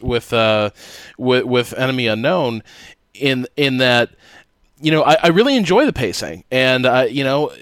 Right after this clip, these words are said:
wh-, when I think about, when I, when I think about my time with the game and everything, like, these are really fast, intense, uh, you know, exciting encounters in a lot of ways. But at the same time,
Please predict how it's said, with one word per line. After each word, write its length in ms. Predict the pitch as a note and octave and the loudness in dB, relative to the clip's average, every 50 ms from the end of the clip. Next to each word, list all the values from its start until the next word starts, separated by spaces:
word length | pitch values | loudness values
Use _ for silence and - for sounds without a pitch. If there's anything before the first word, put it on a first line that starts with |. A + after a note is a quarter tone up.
| - _ _ _ _ _ _ - | -20 _ _ _ _ _ _ -6
wh-, 260 | D3 C#3 D3 D3 C3 | -2 -2 -2 0 2
when 140 | D3 D#3 D#3 | 2 2 2
I 80 | D3+ | 2
think 180 | D3 - G3+ G3 | 2 -2 -4 -4
about, 180 | G#3+ F3+ D3+ D#3+ | -4 -2 0 2
when 120 | D#3+ D#3 | 2 2
I, 80 | D#3 - | 2 2
when 160 | E3 D#3+ D3+ | 2 2 2
I 40 | C#3+ | 2
think 200 | - - G3 F3+ | 0 -2 -2 0
about 180 | G#3+ G3 F#3 D3+ | 2 2 2 2
my 120 | D3+ C#3+ | 2 0
time 260 | - - D3+ D#3 E3 | 0 0 0 0 0
with 100 | D#3+ D3 | -2 -4
the 80 | - C3 | -4 -4
game 220 | B2+ C3 C#3 D3 | -2 -2 0 0
and 80 | D#3 D#3 | 0 0
everything, 400 | D3+ E3+ F#3 F3+ F#3 F#3 F3+ E3+ C3+ | 0 -2 -2 -2 -2 -2 -2 -2 -2
like, 160 | B2+ C3 B2+ | -2 -2 0
these 180 | B2+ C3+ C3+ C3 | -2 -2 -2 0
are 220 | C#3+ C3 B2 A#2 - - - - - - - | -2 -2 -2 -4 -6 -12 -20 -20 -20 -20 -14
really 320 | G#2+ C3+ D#3 D#3 D#3+ D#3 | -6 -4 0 0 0 0
fast, 560 | C#3+ - - - C3+ B2 C3 C#3 C3 - - - | -2 -4 -2 0 2 4 2 2 0 -2 -8 -8
intense, 800 | A#2 B2 A#2+ A2 - - C3 A#2+ B2 C#3+ - - - - - - | -8 -8 -8 -8 -6 -4 -4 -4 -4 -4 -6 -8 -8 -8 -6 -2
uh, 400 | - A#2+ A2+ A2 A2 A2 G#2+ G2+ F2 | 0 2 2 2 2 0 -2 -6 -8
you 100 | A#2+ B2+ | -6 -4
know, 140 | A#2 B2 B2 | -2 -2 -2
exciting 480 | B2+ - - - C3+ B2 B2+ C#3 D3 | -2 -4 -2 0 0 2 0 0 -4
encounters 400 | C#3 B2+ - D#3 F#3+ F3 D3 A2+ | -6 -6 -4 -4 -4 -4 -6 -8
in 80 | A2+ G2 | -6 -6
a 20 | |
lot 160 | F#2 F#2 F#2 | -4 -4 -4
of 100 | F#2+ - | -6 -8
ways. 300 | F#2+ F#2 D2+ C#2+ - - - - - - - - - - | -10 -10 -10 -10 -12 -14 -14 -16 -18 -18 -18 -18 -20 -16
But 240 | - A#2 C3+ C3+ B2 | -4 0 2 2 2
at 160 | A#2+ C#3+ D3 | 2 0 -2
the 80 | - D3 | -2 -4
same 320 | - - - D#3+ E3+ F3 | -4 -2 0 0 0 -2
time, 460 | - - - E3 D#3 D#3 D#3 D3 C#3+ | -4 -4 -2 0 0 0 0 0 -4